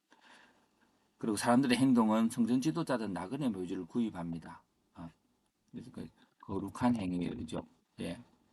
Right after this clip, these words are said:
가룟 유다는 자살합니다. 예. 그래서 이제 자-, 자살했던 가룟 유다는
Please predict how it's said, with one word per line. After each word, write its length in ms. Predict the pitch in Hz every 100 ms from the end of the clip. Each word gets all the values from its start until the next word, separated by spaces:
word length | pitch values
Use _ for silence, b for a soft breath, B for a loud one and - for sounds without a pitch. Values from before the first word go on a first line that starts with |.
| _ _ _ _ _ _ _ _ -
가룟 300 | - 117 117
유다는 320 | 113 117 98
자살합니다. 760 | - 107 113 107 87 - - - _ _ _ -
예. 220 | - - _ B B B B B -
그래서 340 | 123 117 104
이제 160 | 95 98
자-, 200 | 113 117 -
자살했던 760 | 117 120 127 113 - 104 98
가룟 300 | 92 90 101
유다는 460 | 107 110 98 87